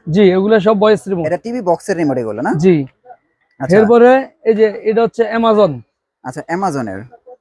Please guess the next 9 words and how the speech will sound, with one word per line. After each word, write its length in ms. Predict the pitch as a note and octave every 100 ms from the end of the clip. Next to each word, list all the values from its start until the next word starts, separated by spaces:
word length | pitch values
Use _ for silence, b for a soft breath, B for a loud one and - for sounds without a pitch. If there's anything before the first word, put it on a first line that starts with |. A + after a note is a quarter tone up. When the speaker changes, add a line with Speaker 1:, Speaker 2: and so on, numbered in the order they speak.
| _ -
Speaker 1:
অ্যামাজনের 460 | G#3 A3 G#3+ A#3+
Speaker 2:
আচ্ছা। 120 | A#3 A#3
Speaker 1:
রিমোট 180 | A#3
হচ্ছে 520 | A#3 - A#3 A#3 A#3+ A#3+ - -
আটশো 300 | G3 - A3+
পঞ্চাশ। 460 | A#3 G#3 A3 A#3 - - _ _
Speaker 2:
ভয়েস 300 | C#3 F3 E3+
রিমোট 280 | D3+ B2+ A#2
না? 200 | G3 G4